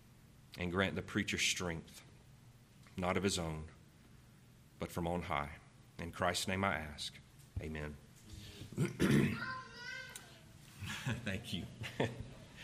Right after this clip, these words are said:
Well, in an official document entitled Pastoral Guidance for the Use in Conjunction with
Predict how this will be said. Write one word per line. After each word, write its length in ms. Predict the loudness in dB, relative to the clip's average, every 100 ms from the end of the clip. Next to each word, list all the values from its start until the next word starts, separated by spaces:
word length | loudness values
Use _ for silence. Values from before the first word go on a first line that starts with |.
| -12 -12 -12 -12 -10 8
Well, 220 | 12 12
in 120 | 12
an 100 | 12
official 440 | 10 10 10 12 12
document 580 | 12 12 12 10 10 12
entitled 760 | 10 10 10 10 10 8 6 2 -4 -14 -18 -16 -16 -16 -16 0
Pastoral 760 | 12 12 12 12 12 12 12
Guidance 640 | 12 12 12 12 12 8 6
for 160 | 8
the 120 | 10 10
Use 520 | 12 12 12 10 8
in 300 | 10 10 8
Conjunction 920 | 6 6 10 12 12 10 10 10 10
with 480 | 12 12 12 8